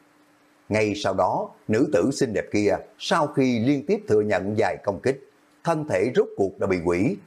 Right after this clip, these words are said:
nguyên thần vừa mới chạy ra, đã bị quấn vào tam muội chân quả. Ở sau khi phát ra từng trận tiếng kêu thê lương, rất nhanh đã bị đốt thành hư vô.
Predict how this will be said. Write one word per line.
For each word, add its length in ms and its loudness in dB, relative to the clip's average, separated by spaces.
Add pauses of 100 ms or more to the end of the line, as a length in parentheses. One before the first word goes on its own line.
(140)
nguyên 260 -2
thần 400 -4
vừa 180 4
mới 240 2
chạy 200 0
ra, 320 -2 (220)
đã 80 2
bị 280 0
quấn 280 0
vào 300 0
tam 160 -2
muội 160 -6
chân 160 -4
quả. 320 0 (680)
Ở 200 0
sau 240 -2
khi 400 0
phát 200 -2
ra 160 0
từng 220 0
trận 240 0
tiếng 240 -2
kêu 260 2
thê 80 4
lương, 340 2 (220)
rất 300 -2
nhanh 300 -4 (100)
đã 100 2
bị 140 2
đốt 160 4 (100)
thành 240 -4
hư 200 0
vô. 220 4